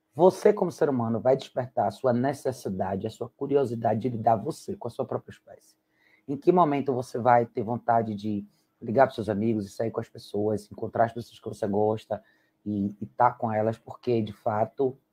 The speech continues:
você agora prefere estar com o seu cachorro.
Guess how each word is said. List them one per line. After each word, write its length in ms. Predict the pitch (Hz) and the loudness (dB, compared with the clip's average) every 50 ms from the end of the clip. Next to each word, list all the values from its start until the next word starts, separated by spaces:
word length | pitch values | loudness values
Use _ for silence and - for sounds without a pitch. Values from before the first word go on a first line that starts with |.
| _ _ _ _ _ _ _ _ _ _ _ _ _ _ _ _ _ - | _ _ _ _ _ _ _ _ _ _ _ _ _ _ _ _ _ -12
você 240 | 110 110 - - 120 | -12 -6 -2 0 2
agora 220 | 110 101 101 107 | 2 2 2 0
prefere 280 | - 127 - - 87 87 | -2 -6 -10 -10 -10 -10
estar 140 | - 87 | -10 -12
com 60 | - - | -12 -12
o 40 | |
seu 100 | - 85 | -14 -16
cachorro. 360 | - - - - - - - | -16 -16 -18 -18 -20 -20 -20